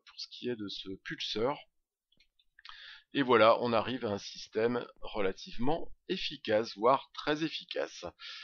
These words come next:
C'est en tout cas beaucoup plus rapide de cultiver les légumes de cette manière plutôt que, euh, de la manière traditionnelle.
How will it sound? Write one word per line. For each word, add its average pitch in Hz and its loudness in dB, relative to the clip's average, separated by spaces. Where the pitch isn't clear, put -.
C'est - -10
en 117 -2
tout - -12
cas 143 4
beaucoup 127 -2
plus 127 -2
rapide 131 4
de 113 -4
cultiver 113 -6
les 135 -4
légumes 123 0
de 113 -2
cette - -4
manière 123 2
plutôt 131 -6
que, 107 -10
euh, 107 -6
de 117 -6
la 123 2
manière 131 4
traditionnelle. 113 0